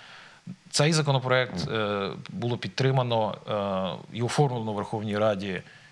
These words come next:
як, е, депутатський. Його, е, підтримали тридцять дев'ять, якщо я не помиляюся, народних депутатів, що у, для нас було підставою сприймати це більш як, е,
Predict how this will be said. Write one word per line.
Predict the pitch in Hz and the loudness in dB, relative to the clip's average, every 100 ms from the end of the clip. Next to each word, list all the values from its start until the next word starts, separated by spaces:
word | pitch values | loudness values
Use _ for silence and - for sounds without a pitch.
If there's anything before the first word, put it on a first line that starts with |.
| _ - | _ -4
як, | 113 107 - - | -2 -2 -6 -6
е, | 101 98 | -4 -2
депутатський. | 101 - 156 202 - 143 131 135 _ _ - | -2 0 2 2 0 -4 -4 -8 _ _ -14
Його, | 98 107 110 110 98 92 101 98 92 | -4 -2 0 0 -2 -2 -2 -2 -4
е, | 67 _ | -8 _
підтримали | - - 120 110 104 | -8 -2 0 0 -2
тридцять | 123 117 - 107 - - 101 101 90 - - | -4 -2 -2 -4 -4 -2 -2 -2 -4 -6 -10
дев'ять, | 101 127 120 | -2 0 0
якщо | 98 - | -2 -4
я | 110 | -4
не | |
помиляюся, | 104 107 104 101 101 | -4 -4 -2 -2 -4
народних | 104 101 101 | -4 -4 -6
депутатів, | 98 - 98 156 165 139 - - - - - - | -8 -6 0 0 0 -8 -10 -20 -20 -20 -20 -6
що | - 147 | 2 4
у, | 139 113 113 123 95 | 4 0 -6 -10 -8
для | 107 117 | -4 2
нас | 139 165 | 4 2
було | 113 131 127 117 107 | 0 0 2 2 2
підставою | 95 - - 131 120 113 104 95 87 95 92 | 0 -4 2 2 2 -2 -2 -2 -4 -6 -8
сприймати | - 117 127 113 | -2 2 2 0
це | - 107 | -6 -4
більш | 117 107 | 0 0
як, | 113 107 - | 0 -4 -4
е, | 107 101 98 | -2 -2 -2